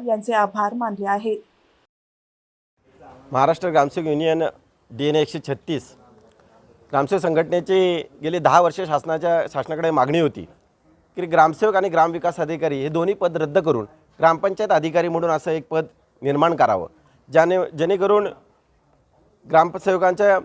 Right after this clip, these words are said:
Speaker 2: जे प्रमोशनचं होतं त्याचा लाभ आम्हाला मिळणार होता. आणि खरोखर काल झालेल्या महाराष्ट्राचे मुख्यमंत्री सन्माननीय एकनाथजी शिंदेसाहेब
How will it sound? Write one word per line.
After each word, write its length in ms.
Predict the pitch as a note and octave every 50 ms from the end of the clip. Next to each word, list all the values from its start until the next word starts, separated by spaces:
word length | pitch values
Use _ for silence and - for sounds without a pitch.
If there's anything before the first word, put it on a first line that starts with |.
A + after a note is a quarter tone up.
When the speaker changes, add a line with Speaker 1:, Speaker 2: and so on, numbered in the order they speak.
| - _ _ _ _ _ _ _ _ _ _ _ - _ _ _ _ E3
Speaker 2:
जे 80 | F#3
प्रमोशनचं 520 | E3+ F3+ F#3 F3+ G#3 F#3+ A3 G#3 G3 F#3+ F3+
होतं 300 | D3 C3 B2+ B2 A2 G#2 - _ _ _ _ _ _ _
त्याचा 460 | - - - G3+ F#3+ F#3+ F#3+ F#3+ D#3 - - _ _ _ _ _ _ _ _ _ _ _ _ _ _ _ _ _ _ _ _ _ _ _ _ _ _
लाभ 260 | - D3 F3+ G#3 G#3+ G#3+
आम्हाला 320 | G3+ F3+ F3+ F3 F3 E3
मिळणार 280 | D3 C#3 C3 B2 A#2 A2
होता. 220 | G#2 - G2+ F2 - _ _ _
आणि 200 | - D3+ F3+ F#3+ D#3+
खरोखर 380 | E3 F#3 G3 G3+ - A3 G#3+ A3
काल 260 | - F#3+ F3+ F#3 F#3
झालेल्या 600 | F3 F#3 F3+ F#3+ G3 G3 G3+ G#3 G3+ G3 G3 F#3 - _ _ _ _ _ _ _ _ _ _ _ _ _ _ _ _ _ _ _ _ _ _ -
महाराष्ट्राचे 500 | C3 C#3+ D#3 F3 F3 - - F#3 F3+ G3
मुख्यमंत्री 440 | F3 F3 - F3 F3+ F3 D#3 F#3 F3+
सन्माननीय 400 | - F3 D#3+ E3 E3+ F3 F3+ F3+
एकनाथजी 500 | F3 E3 D#3+ - D3+ E3 E3+ D#3 E3 E3
शिंदेसाहेब 440 | - D#3+ D3+ E3+ F3 D#3 D3+ A2